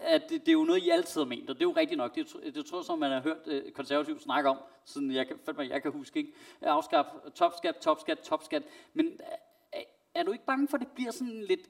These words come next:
hvad kan man sige, altså ensporet, at det, det fylder så meget for folk, og det er så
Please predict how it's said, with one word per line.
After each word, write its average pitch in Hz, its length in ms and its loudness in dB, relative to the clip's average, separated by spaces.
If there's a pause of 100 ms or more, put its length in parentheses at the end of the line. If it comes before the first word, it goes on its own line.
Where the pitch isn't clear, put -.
(160)
hvad - 160 -10
kan - 100 -16
man 403 60 -6
sige, 320 400 -2 (680)
altså - 200 -12 (100)
ensporet, 247 680 -4
at - 160 0
det, 180 140 -10
det 196 80 -2
fylder 233 220 -8
så - 260 -4
meget 330 240 2
for 320 100 -8
folk, - 300 -6 (260)
og 156 80 -4
det 175 60 6
er 185 40 4
så 233 160 -4